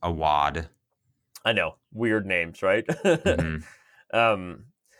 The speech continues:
Speaker 2: but, uh, no, I like, I like my box. I like, uh, the people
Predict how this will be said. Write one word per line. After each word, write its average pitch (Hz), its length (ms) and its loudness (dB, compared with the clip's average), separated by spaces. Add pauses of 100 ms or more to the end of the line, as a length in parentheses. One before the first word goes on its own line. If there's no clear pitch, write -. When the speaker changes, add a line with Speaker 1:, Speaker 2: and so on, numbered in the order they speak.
(320)
Speaker 2:
but, 107 420 0
uh, 104 140 4
no, 208 160 2
I 196 100 6
like, 165 300 4
I 143 100 6
like 147 300 4
my 143 140 4
box. 139 600 2
I 113 80 4
like, 117 420 2
uh, 110 140 6
the 104 140 -2
people 110 560 -2